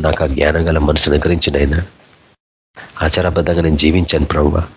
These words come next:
సహాయపడండి ప్రవ్వా. నా జీవిత కాలంలో వీటన్నిటిని నేను నేర్చుకోవాలా ప్రవ్వా.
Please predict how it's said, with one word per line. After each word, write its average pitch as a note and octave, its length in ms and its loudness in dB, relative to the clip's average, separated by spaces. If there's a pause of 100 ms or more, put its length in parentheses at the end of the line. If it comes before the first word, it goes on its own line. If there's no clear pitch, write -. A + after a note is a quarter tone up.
(1300)
సహాయపడండి E2 580 0
ప్రవ్వా. D2+ 380 0
నా D#2+ 260 0
జీవిత F#2 420 0
కాలంలో D#2+ 500 0
వీటన్నిటిని F2 540 0
నేను D#2 140 2
నేర్చుకోవాలా G2 380 0
ప్రవ్వా. E2 400 0